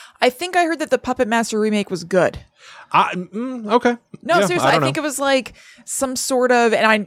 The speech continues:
Speaker 1: I'm gonna say it in a way that sounds annoying, but I think I heard it was good. Maybe I'm wrong.
Speaker 2: I just, I
Speaker 1: It's like
Speaker 2: heard
Speaker 1: a
Speaker 2: that
Speaker 1: self-aware sort of thing going on.
Speaker 2: That would make sense.
Speaker 1: Which,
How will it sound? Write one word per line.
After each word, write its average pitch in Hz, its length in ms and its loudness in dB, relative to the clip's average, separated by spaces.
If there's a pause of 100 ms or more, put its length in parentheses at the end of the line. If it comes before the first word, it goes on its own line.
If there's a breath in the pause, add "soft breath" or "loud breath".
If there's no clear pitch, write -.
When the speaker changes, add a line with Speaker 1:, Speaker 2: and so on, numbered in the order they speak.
Speaker 1:
I'm 214 100 0
gonna 214 160 -2
say 208 180 -2
it - 20 2
in 190 80 -2
a 190 40 -2
way 185 120 2
that 185 120 -6
sounds 180 220 -6
annoying, 180 240 -6
but 156 100 -2
I - 60 0
think 320 380 -8
I 262 100 4
heard 247 140 0
it 240 80 2
was 196 160 -2
good. 214 140 0
Maybe 208 200 0
I'm 185 160 -2
wrong. 151 340 -2
Speaker 2:
I 247 120 4
just, 269 280 0
I - 60 0
Speaker 1:
It's - 60 0
like 339 100 0
Speaker 2:
heard 311 100 0
Speaker 1:
a 240 40 0
Speaker 2:
that 202 120 0
Speaker 1:
self-aware 254 880 0
sort 330 300 -2
of 320 100 -4
thing 330 320 -6
going 330 320 0
on. 339 300 -2
Speaker 2:
That 139 140 2
would 139 120 0
make 131 180 0
sense. 113 160 -2
Speaker 1:
Which, - 400 0